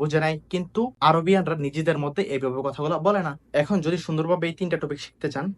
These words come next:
এবং এগুলার পার্থক্যগুলো বুঝতে চান, তাহলে এই ভিডিওটি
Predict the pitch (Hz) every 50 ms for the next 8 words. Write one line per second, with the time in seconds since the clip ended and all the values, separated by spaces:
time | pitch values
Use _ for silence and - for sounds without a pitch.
0 | _ _ - 147 151 180 208 196 165 147 147 160 156 147 143 - 175 165 - -
1 | 165 190 170 170 170 165 160 165 - - - 165 - 185 190 190 180 151 165 175
2 | 160 147 143 147 147 135 139 143 165 170 160 190 226